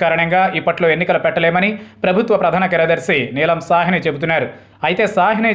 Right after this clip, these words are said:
చెబుతున్న మాటలను నిమ్మగడ్డ పట్టించుకోవడం లేదు. ఎంతసేపు తన పంతం నెగ్గించుకునేందుకు ఎన్నికలు నిర్వహించాల్సిందే అన్న పట్టుదలతో పదే పదే సాహ్నికి లేఖలు రాస్తున్నారు. ఈ నేపథ్యంలోనే ప్రధానమంత్రి నరేంద్ర మోదీ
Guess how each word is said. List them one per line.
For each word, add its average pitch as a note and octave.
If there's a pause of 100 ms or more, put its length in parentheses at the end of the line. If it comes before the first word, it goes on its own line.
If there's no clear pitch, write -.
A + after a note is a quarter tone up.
చెబుతున్న F3 (100)
మాటలను F#3 (380)
నిమ్మగడ్డ F#3+
పట్టించుకోవడం E3
లేదు. C#3+ (400)
ఎంతసేపు F#3 (180)
తన E3 (100)
పంతం F#3
నెగ్గించుకునేందుకు F3 (200)
ఎన్నికలు F3+
నిర్వహించాల్సిందే E3 (400)
అన్న F#3 (100)
పట్టుదలతో F3+ (140)
పదే F3
పదే F#3+ (160)
సాహ్నికి E3+ (180)
లేఖలు F3+
రాస్తున్నారు. D#3 (460)
ఈ -
నేపథ్యంలోనే G3 (120)
ప్రధానమంత్రి F3+ (160)
నరేంద్ర F3+
మోదీ F#3+